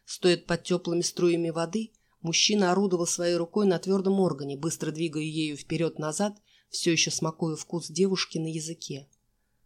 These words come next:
Оргазм наступил быстро. Мощная струя брызнула на светлый кафель, стекла вниз, смешалась с водой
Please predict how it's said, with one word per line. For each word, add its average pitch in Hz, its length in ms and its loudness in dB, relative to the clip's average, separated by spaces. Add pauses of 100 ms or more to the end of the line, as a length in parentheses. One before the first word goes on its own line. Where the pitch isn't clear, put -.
(240)
Оргазм 165 480 0
наступил 156 480 -4
быстро. - 520 -8 (580)
Мощная 156 460 2
струя 151 420 -2
брызнула 143 640 -2
на 143 160 -2
светлый 143 420 -4
кафель, 190 520 -4 (300)
стекла 156 540 -2
вниз, 190 400 0
смешалась 151 520 0
с - 120 -4
водой 185 460 -4